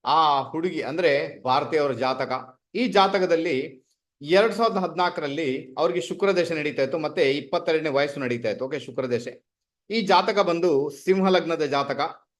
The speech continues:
ಆ ನಂತರ ಜ್ಯೇಷ್ಠ ನಕ್ಷತ್ರ, ವೃಶ್ಚಿಕ ರಾಶಿಯ ಜಾತಕ. ನಾವು ಯಾವತ್ತಿದ್ರೂ ಕೂಡ ಜಾತಕವನ್ನು ವಿಮರ್ಶೆ ಮಾಡ್ಬೇಕಾದ್ರೆ ಬಹಳ ವಿಶೇಷವಾಗಿ ಲಗ್ನದಿಂದಲೇ ಮಾಡ್ಬೇಕು. ರಾಶಿಯಿಂದ ಮಾಡೋದು ತುಂಬಾ ಒಳ್ಳೆ ಲಕ್ಷಣ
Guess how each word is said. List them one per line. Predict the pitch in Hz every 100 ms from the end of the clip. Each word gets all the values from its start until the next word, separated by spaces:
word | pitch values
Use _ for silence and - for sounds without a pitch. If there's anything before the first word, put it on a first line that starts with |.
| _
ಆ | 143 190
ನಂತರ | 190 190 147 139 147 _ -
ಜ್ಯೇಷ್ಠ | 175 190 196
ನಕ್ಷತ್ರ, | 165 143 151 143 147 123 135 - _ 123
ವೃಶ್ಚಿಕ | 156 - 190
ರಾಶಿಯ | 165 139 147
ಜಾತಕ. | 113 107 95 90 _ _ _ _ _
ನಾವು | 180 220 220
ಯಾವತ್ತಿದ್ರೂ | 202 233 233 220
ಕೂಡ | 214
ಜಾತಕವನ್ನು | 190 170 190 208 208
ವಿಮರ್ಶೆ | 180 180 190
ಮಾಡ್ಬೇಕಾದ್ರೆ | 165 160 151 143 131 151 127 175 - _ _ _ _ _ _ _ _ _ 113
ಬಹಳ | 165 208 226
ವಿಶೇಷವಾಗಿ | 185 202 180 180 196
ಲಗ್ನದಿಂದಲೇ | 160 156 202 190 185 185
ಮಾಡ್ಬೇಕು. | 180 131 98 92 _ _ _ _ _ _ _ _ -
ರಾಶಿಯಿಂದ | 139 196 214 220 202
ಮಾಡೋದು | 185 175 165 165 175 135 151 - _ _ _ _ _ _ _ _ _ _ _
ತುಂಬಾ | 247 240 240
ಒಳ್ಳೆ | 214 190
ಲಕ್ಷಣ | 180 170 185